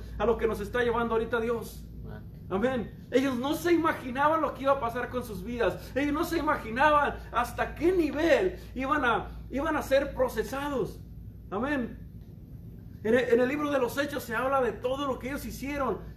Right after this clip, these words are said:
con el poder del Espíritu Santo.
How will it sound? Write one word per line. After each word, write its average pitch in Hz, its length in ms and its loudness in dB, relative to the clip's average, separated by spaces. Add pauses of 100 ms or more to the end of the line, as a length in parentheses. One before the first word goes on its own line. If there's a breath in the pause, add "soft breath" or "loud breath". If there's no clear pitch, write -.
(180 loud breath)
con 262 180 2
el - 180 0
poder 240 360 6
del 240 140 2
Espíritu 254 500 -4
Santo. 220 600 -4